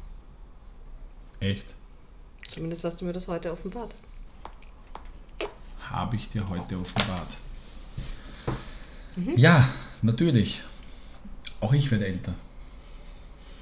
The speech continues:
Speaker 1: Glaubt man nicht, auch wenn, wenn, wenn man mich so ausschaut.
Speaker 2: Ja, vor allem, wenn man sagt, Männer werden im Alter attraktiver.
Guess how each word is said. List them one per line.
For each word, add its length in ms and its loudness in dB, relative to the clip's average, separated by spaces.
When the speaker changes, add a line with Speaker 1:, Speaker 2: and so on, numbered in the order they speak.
Speaker 1:
Glaubt 240 6
man 120 10
nicht, 200 4
auch 140 2
wenn, 460 6
wenn, 420 10
wenn 280 12
man 160 12
mich 220 12
so 140 8
ausschaut. 560 4
Speaker 2:
Ja, 140 0
vor 100 4
allem, 200 8
wenn 100 8
man 100 6
sagt, 200 -2
Männer 360 4
werden 160 4
im 100 2
Alter 260 2
attraktiver. 640 -2